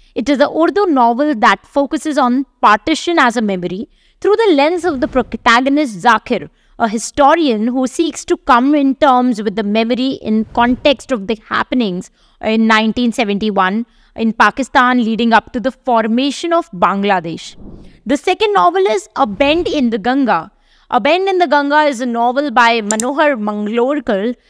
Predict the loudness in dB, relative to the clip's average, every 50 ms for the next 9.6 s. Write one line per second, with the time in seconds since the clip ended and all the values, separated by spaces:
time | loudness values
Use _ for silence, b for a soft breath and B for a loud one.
0 | _ _ _ -2 0 0 0 -2 -4 -6 -4 -4 -4 -2 -2 0 -2 -2 -2 0
1 | 2 2 2 4 2 0 -2 -2 0 2 2 2 2 -2 -6 -6 -6 -6 -6 -8
2 | -8 _ -6 -6 -4 -4 -4 0 2 2 2 2 2 0 0 0 -2 -4 -6 -8
3 | -2 2 2 2 2 0 -4 -6 _ -4 -4 -2 -2 0 0 0 0 -2 -4 -2
4 | -2 0 0 0 0 0 0 0 0 0 0 -2 -2 -4 -4 _ -4 0 0 0
5 | 0 0 -6 -8 -6 -8 -8 -10 -10 -12 _ _ _ _ _ _ _ -2 0 2
6 | 2 4 2 2 0 -2 -6 -8 -4 0 2 2 2 2 -2 -4 -4 -4 -4 -4
7 | -8 -10 -6 -2 0 0 0 2 0 0 0 2 2 2 2 2 2 -2 -2 -4
8 | -8 -14 -16 -10 -4 0 2 2 2 2 2 4 4 4 2 0 -6 -8 -8 -6
9 | -2 -2 -4 -4 -4 -2 0 0 0 0 -2 -8